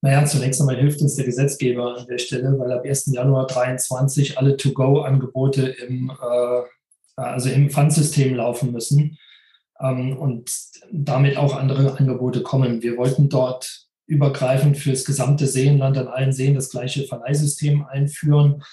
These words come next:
Ist uns leider nicht geglückt, weil als wir damit angefangen haben, ja, war die Akzeptanz der Leute an der Stelle noch nicht so hoch.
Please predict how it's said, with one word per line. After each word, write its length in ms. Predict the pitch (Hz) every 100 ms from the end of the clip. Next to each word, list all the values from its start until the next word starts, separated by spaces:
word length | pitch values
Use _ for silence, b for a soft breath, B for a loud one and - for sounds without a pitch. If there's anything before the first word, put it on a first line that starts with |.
| B _
Ist 120 | -
uns 160 | 139
leider 260 | 160 147 139
nicht 220 | 147 -
geglückt, 560 | 156 - 143 156 - 127
weil 320 | 123 123 - b b b _ _ -
als 360 | 135 - -
wir 540 | 139 139 135 131 131 - _ _ -
damit 240 | 139 139
angefangen 680 | 139 156 151 147 143 135 127
haben, 500 | 127 139 135 131 - _ _
ja, 420 | 139 123 131 147 135
war 240 | 123 135
die 540 | 135 131 131 135 - _
Akzeptanz 540 | 143 - 135 135 143
der 140 | - 143
Leute 300 | 123 - 123
an 60 |
der 100 | 120
Stelle 260 | 117 143 123
noch 160 | 123 117
nicht 160 | 113
so 80 | -
hoch. 320 | 110 117 117